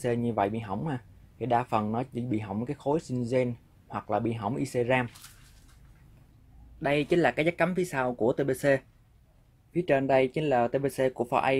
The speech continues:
và phía dưới là T B C của Victor. Chúng ta thấy rằng là những cái jack cắm này nó cũng na ná như nhau. Đây chính là ngõ video in.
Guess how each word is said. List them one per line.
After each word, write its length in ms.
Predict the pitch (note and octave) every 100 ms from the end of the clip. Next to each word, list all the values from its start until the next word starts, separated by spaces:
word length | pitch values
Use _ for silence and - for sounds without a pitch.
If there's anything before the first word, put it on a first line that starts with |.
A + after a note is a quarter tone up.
| B2+
và 60 |
phía 140 | A2+ C#3+
dưới 160 | D#3+
là 160 | F3+ B2
T 120 | - C3
B 40 |
C 280 | C3 - B2+
của 80 | B2
Victor. 340 | D#3+ - B2+ B2+ _ _ _ _ -
Chúng 80 | D#3+
ta 60 |
thấy 220 | C#3+ D3+ E3+
rằng 240 | B2 A2+
là 60 | A2+
những 160 | A2
cái 100 | C#3+
jack 120 | D#3 -
cắm 200 | D3+ F3+
này 80 |
nó 80 | B2 -
cũng 140 | A#2+
na 100 | C3+
ná 200 | C3 C#3+
như 140 | E3+
nhau. 220 | C3 B2+ B2 _ _ _ _ _ _ _ _ _ _ _ _ _ _ _ _ - _ _ - -
Đây 220 | D3 D3
chính 220 | E3+ F#3
là 120 | D3+
ngõ 360 | A#2+ A2 G#2+ D#3+
video 260 | D#3+ C#3+ C#3
in. 200 | D3